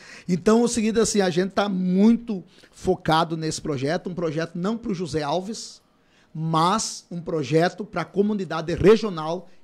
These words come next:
e também a comunidade gaúcha, que precisa de saúde, melhor saúde, melhor emprego, né, melhor relacionamento, melhor pátria, melhor estado, né, mais dignidade e mais respeito.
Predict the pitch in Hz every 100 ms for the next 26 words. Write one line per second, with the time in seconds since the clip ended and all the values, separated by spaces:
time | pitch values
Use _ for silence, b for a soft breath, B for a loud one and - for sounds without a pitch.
0 | - 170 175 175 165 175 170 - 175 151
1 | 151 156 160 147 180 - - b b b
2 | - 165 160 170 131 175 - 185 147 156
3 | - 147 190 180 170 160 160 - 147 202
4 | 165 196 B B B - 156 170 170 170
5 | 170 135 B - 151 - 196 202 208 185
6 | 208 202 B B - 151 170 175 175 185
7 | 175 185 170 175 262 247 214 - 208 170
8 | 156 196 220 214 196 b b b 160 185
9 | 180 180 170 - - 170 208 - 226 214
10 | 190 170 165 170 160 - - 175 208 185
11 | 214 208 B _ 151 160 196 190 B 165
12 | 170 202 247 165 202 208 170 131 127 -
13 | 202 185 180 185 - - 131 -